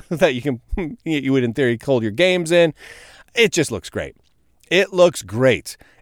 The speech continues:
And I, I want one very badly. It starts shipping in, uh, August. August first. So shoot, it starts shipping in, like, a, like, a week from now. Oh man, it looks so great. I l-,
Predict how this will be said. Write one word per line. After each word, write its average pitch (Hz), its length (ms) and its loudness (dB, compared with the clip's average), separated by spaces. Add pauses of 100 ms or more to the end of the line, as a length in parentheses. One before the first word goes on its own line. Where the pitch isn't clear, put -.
And 147 140 2
I, 147 320 4
I 135 320 2
want 117 420 2
one 104 300 -2
very 104 200 -2
badly. 90 420 -4
It 101 80 -6
starts 151 260 0
shipping 143 600 2
in, 131 460 0
uh, 113 440 4 (440)
August. 147 400 0 (840)
August 120 400 0
first. 151 240 4
So 113 100 -2
shoot, 151 220 0
it 107 60 -2
starts 139 280 -2
shipping 143 360 -2
in, 117 100 0
like, 113 160 0
a, 98 220 0 (280)
like, 127 140 -4
a 113 80 -2
week 101 260 -2
from 95 220 -6
now. 73 240 -12 (680)
Oh 131 180 0
man, 104 240 -2
it 98 140 -6
looks 95 180 -8
so 95 160 -4
great. 82 320 -8
I 135 120 2
l-, 131 200 -2